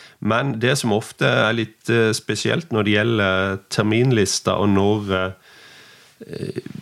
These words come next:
vi møter United, det er jo det at, eh,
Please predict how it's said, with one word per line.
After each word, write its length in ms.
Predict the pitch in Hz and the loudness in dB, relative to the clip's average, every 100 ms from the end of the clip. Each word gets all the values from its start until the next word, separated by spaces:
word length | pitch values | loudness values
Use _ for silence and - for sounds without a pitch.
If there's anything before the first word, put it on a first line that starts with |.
| - - - - - | -14 -16 -20 -12 0
vi 160 | 107 | 2
møter 460 | 104 95 123 - 147 143 | 4 4 0 0 0 2
United, 380 | 135 127 127 95 | 2 0 0 -2
det 80 | 98 | -2
er 120 | 113 | 0
jo 120 | 110 | 0
det 160 | 98 104 | 2 2
at, 320 | 90 - - | 0 -2 -2
eh, 220 | 101 87 | 0 0